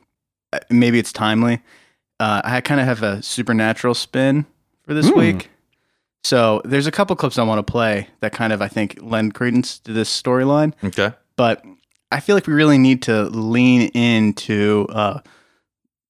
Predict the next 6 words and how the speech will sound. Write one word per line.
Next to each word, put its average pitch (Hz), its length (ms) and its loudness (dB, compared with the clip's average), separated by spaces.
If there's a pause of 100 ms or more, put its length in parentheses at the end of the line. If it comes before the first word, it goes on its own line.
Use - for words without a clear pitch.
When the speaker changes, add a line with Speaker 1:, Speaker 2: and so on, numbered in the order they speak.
(300)
Speaker 1:
Cordell 113 340 0
Walker 110 640 0 (160)
just - 260 -6 (420)
being 117 240 2
more 107 140 0
magical. 110 760 -4